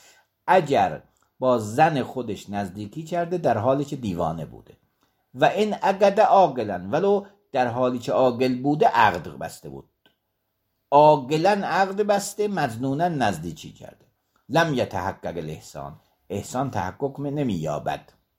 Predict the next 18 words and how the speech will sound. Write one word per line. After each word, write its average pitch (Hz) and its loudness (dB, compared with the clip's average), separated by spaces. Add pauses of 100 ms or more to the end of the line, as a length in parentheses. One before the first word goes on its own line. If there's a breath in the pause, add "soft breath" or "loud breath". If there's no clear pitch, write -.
(1300)
چرا؟ 151 4 (600)
چون 113 -12
که 127 -10 (680)
وطی 139 -2
در 107 -2
حال 92 -2 (260)
عقل 98 0 (160)
احسان 80 -12
می‌آورد. 69 -12 (1200)
و 151 4
یتحقق 208 0
به 170 -4
وطیه 143 -2
عاقلا، 80 2 (880)
بله، 143 4
احسان 156 -4
تحقق 127 -6
می‌یابد 85 -6